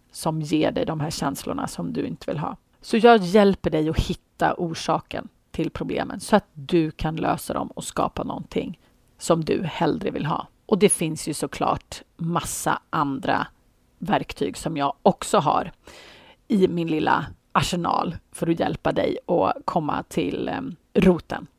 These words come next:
av alla dina tankar. Och en av de här sakerna, det vill jag bara nämna lite snabbt innan vi rundar av, det är ju just det här vad vi tror på. Och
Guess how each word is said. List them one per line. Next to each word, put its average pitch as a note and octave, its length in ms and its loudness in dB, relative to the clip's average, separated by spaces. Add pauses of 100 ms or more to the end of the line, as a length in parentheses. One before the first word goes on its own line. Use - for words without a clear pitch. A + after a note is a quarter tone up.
(260)
av D#3 360 6
alla D#3+ 220 0
dina D3+ 240 -2
tankar. - 520 -6 (220)
Och - 320 2 (180)
en C#4 280 8
av D#3 240 4
de D#3 140 2
här D3 160 0
sakerna, - 640 2 (440)
det F#3+ 260 8
vill F3+ 120 6
jag E3+ 120 8
bara D#3 160 6
nämna D3+ 300 2
lite D3+ 420 -2
snabbt - 360 -6
innan D3 200 -2
vi D3 100 0
rundar D#3 360 2
av, F3 400 2 (400)
det - 160 8
är C#4+ 100 10
ju F3 160 4
just D3+ 340 0
det F3 60 6
här D3 220 0
vad D3+ 140 0
vi G3 60 -2
tror D#4+ 500 2
på. - 300 -4 (840)
Och B3+ 240 8